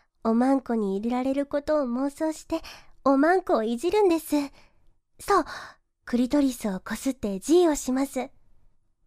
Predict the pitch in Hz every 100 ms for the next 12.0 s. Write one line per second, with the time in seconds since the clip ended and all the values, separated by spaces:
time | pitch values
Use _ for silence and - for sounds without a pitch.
0 | _ 349 392 453 - 381 320 302 349 381
1 | 339 311 285 285 339 349 - 285 269 -
2 | - - _ - 262 277 302 320 294 277
3 | - 240 220 - 269 277 294 294 285 -
4 | 262 240 240 - - _ _ _ - -
5 | 208 240 311 - 233 - - - _ 262
6 | 302 294 254 214 147 - 220 262 - 294
7 | 294 285 294 302 330 302 226 - - _
8 | 185 175 240 285 311 285 370 - 587 440
9 | 269 - 233 - - _ _ _ _ _
10 | _ _ _ _ _ 294 302 277 247 220
11 | 247 269 311 320 330 339 330 - 349 330